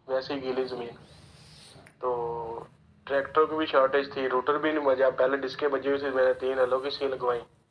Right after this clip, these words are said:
जल्दी जल्दी काश्त की बारिश की वजह से। तो मेरे मुकाबले में जिन लोगों ने ज़मीनें भी अच्छी तैयार की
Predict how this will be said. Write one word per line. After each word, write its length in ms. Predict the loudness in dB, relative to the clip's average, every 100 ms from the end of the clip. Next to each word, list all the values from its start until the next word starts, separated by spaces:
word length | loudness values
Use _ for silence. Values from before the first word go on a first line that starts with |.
| -6
जल्दी 240 | -4 -2
जल्दी 220 | -2 -4 0
काश्त 320 | 0 -2 -6
की 120 | -12 -14 _ _
बारिश 300 | 0 0 -2
की 140 | -4 -4
वजह 200 | -4 -4
से। 160 | -10 -20 _ _ _ _ _ _ _ _ _ _ _
तो 340 | -6 -2 -2 0
मेरे 220 | 2 2
मुकाबले 380 | 4 6 4 4
में 160 | 2 2
जिन 180 | 0 0
लोगों 220 | 2 2
ने 80 | 0
ज़मीनें 360 | -2 -2 -2 -2
भी 100 | -2
अच्छी 200 | -4 -6
तैयार 280 | 0 2 0
की 160 | -4